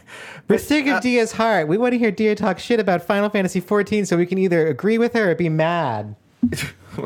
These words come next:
Speaker 2: You know they're gonna be mad.
Speaker 1: I know.
Speaker 2: Um, but, uh, yeah, like, so, so, I mean, so let me, let me just, like, actually stop there for a second. I know you were, I, I, I agree with what you were saying there, that, that they'll say whether we can agree with her or be mad.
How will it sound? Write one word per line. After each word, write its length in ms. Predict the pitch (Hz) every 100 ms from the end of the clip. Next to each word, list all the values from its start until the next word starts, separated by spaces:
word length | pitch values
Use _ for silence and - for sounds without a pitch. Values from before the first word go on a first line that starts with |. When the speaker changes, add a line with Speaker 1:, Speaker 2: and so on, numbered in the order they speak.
| - - -
Speaker 2:
You 140 | 349
know 180 | 202 147
they're 100 | 131
gonna 180 | 113 104
be 100 | 92
mad. 500 | 78 76 82 87 92 - -
Speaker 1:
I 140 | 101
know. 340 | 175 180 170 156
Speaker 2:
Um, 140 | 131 78 _ _ _ _
but, 300 | 143 170 170 156
uh, 380 | 151 143 120 - _ _ _
yeah, 160 | 220 151
like, 320 | 165 180 180
so, 240 | 233 220 -
so, 320 | 226 202 - - _ _ _ _
I 60 | 170
mean, 80 |
so 240 | - 151 -
let 100 | 160
me, 80 | 165
let 120 | 202
me 80 | 302
just, 200 | 208 180
like, 120 | 151
actually 460 | 123 117 123 104 101
stop 320 | - 131 107
there 140 | 107 110
for 100 | 110
a 60 |
second. 340 | 107 104 101 90 - - _ -
I 60 |
know 140 | 160 185
you 160 | 165
were, 80 | 143
I, 140 | 139 -
I, 100 | 131 -
I 80 | 131
agree 280 | 117 120 117
with 140 | 110
what 100 | 104
you 60 | 87
were 80 |
saying 240 | 92 98 90
there, 160 | 87
that, 180 | 87 95
that 180 | 90 80
they'll 120 | 95
say 200 | 92 95 85
whether 240 | 95 95
we 100 | 95
can 100 | 98
agree 140 | 92 90
with 120 | 90
her 60 |
or 40 | 87
be 100 | 92
mad. 260 | 90 90